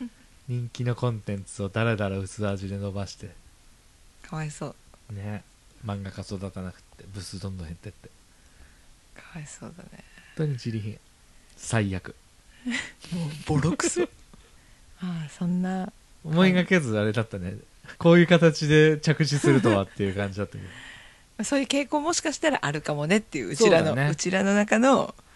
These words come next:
Speaker 2: うん。
Speaker 1: そう、考察。<laughs>
Speaker 2: 少年少女の恋愛をまた違う見方をしてるよっていう人ももちろんいるかもしれないし。
Speaker 1: もちろん、もちろん、もちろん。と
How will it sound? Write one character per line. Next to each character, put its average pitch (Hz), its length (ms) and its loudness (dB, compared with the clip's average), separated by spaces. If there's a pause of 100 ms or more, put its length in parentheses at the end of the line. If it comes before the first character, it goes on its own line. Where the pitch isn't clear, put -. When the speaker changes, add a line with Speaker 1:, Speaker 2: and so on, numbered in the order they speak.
(100)
Speaker 2:
う 123 40 -6
ん。 110 260 -4
Speaker 1:
そ 82 80 -10
う、 - 120 -14 (160)
考 147 180 2
察。 - 340 -10 (120)
<laughs> 220 280 4 (520)
Speaker 2:
少 151 240 -2
年 147 200 2
少 151 200 4
女 123 160 0
の 107 200 -2
恋 117 300 -2
愛 117 180 0
を 113 280 -2
ま 123 140 -2
た 151 180 2
違 151 240 -4 (220)
う 233 40 4
見 240 140 -2
方 233 340 -2
を 117 60 -2
し - 120 -10
て 156 120 0
る 143 60 0
よ 165 120 2
っ 165 60 -12
て - 140 -14
い 95 40 -6
う - 20 -10
人 - 160 -10
も 98 120 -8
も 98 120 -8
ち - 140 -10
ろ 104 60 -4
ん 101 40 -2
い 101 60 -4
る 101 100 -6
か 95 100 -12
も 73 120 -14
し - 120 -16
れ 87 120 -14
な 85 100 -16
い 101 60 -18
し。 - 40 -16
Speaker 1:
も 320 80 -10
ち 277 100 -6
ろ 147 80 0
ん、 147 40 -2
も 143 80 -2
ち 147 80 -6
ろ 107 80 -6
ん、 80 40 -8
も 98 80 -10
ち - 100 -12
ろ - 80 -10
ん。 - 20 -16
と - 40 -18